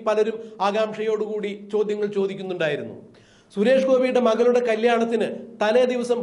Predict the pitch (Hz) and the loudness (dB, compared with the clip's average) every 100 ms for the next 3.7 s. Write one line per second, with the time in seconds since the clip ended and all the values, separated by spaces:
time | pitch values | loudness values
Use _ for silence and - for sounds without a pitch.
0 | 240 214 240 247 247 233 226 226 226 214 | -2 -2 0 0 0 2 2 0 -2 -6
1 | 233 233 226 214 208 202 214 220 214 185 | -6 -2 -2 0 0 0 0 -2 -4 -8
2 | - - - 180 214 226 240 240 - 202 | -14 -20 -4 0 0 0 -2 -2 -8 -8
3 | 226 240 247 226 220 220 208 | -6 -2 0 2 0 -2 -8